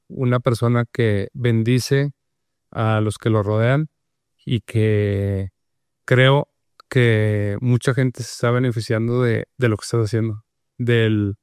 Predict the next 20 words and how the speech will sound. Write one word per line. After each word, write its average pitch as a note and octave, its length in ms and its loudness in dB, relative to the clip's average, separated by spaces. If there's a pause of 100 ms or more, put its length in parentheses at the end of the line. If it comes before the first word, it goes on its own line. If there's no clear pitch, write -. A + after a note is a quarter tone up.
(420)
del A#2+ 200 2
gran A#2 240 2
trabajo B2 340 2
que - 140 -2
haces A2+ 240 0
como, G#2 600 -4 (320)
como A#2 260 0
papá, D3+ 480 0 (680)
como G#2+ 640 0
pastor D3 460 0 (520)
y B2 100 -4
como A2 220 0
empresario, G#2+ 600 -2 (1300)
¿verdad? A2+ 300 0 (300)
Que A2 100 0
no A2+ 80 2
es G#2 80 -2
tan C#3 160 2
sencillo B2 440 2
poder A#2+ 380 2